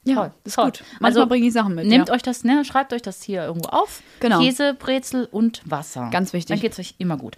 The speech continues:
Speaker 2: Also, wir waren dann auf diesem Schiff.
Speaker 1: Ja. Es war, also ihr müsst euch vorstellen, das ist so ein kleines Partyboot gewesen.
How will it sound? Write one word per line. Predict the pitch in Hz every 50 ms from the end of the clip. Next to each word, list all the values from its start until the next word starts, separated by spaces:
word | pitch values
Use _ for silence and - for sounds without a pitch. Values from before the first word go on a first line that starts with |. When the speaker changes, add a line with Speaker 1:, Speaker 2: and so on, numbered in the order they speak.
| - - - -
Speaker 2:
Also, | - 277 - 202 180
wir | 214 185
waren | 180 196 214
dann | - 285 -
auf | - -
diesem | - 233 202 208
Schiff. | - - - 127 - -
Speaker 1:
Ja. | 175 180 165 - - _ _ _ _ _ _ _ _ _ -
Es | 226 226 -
war, | 247 247 254 262 262 254
also | - 247 233 240 226 208
ihr | - 220 214 214
müsst | 254 277 -
euch | 302 -
vorstellen, | - 277 294 - 302 294 302 277
das | 269 247 -
ist | 262 -
so | - 269
ein | 254 233 220
kleines | - 247 240 247 240 220 -
Partyboot | - - 233 247 269 247 233 262 262 -
gewesen. | 269 240 247 240 262 277 269 311